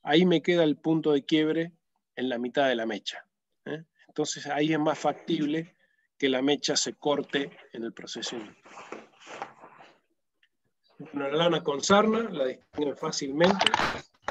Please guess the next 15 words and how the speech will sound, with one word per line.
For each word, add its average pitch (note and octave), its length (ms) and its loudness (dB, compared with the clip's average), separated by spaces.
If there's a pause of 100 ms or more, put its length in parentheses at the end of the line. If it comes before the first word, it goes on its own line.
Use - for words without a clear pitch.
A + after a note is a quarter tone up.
(360)
Fíjense - 320 -10
cómo D3 260 0
acá C#3 220 2
se - 160 -4
ven C3+ 240 0
todas - 260 0
las - 140 4
puntas - 400 -2
de - 60 -12
la - 120 -12
sarna. F3 460 4 (2250)
Acuérdense F#3 680 4
que E3+ 180 2
los D#3+ 200 4
ácaros G3 680 2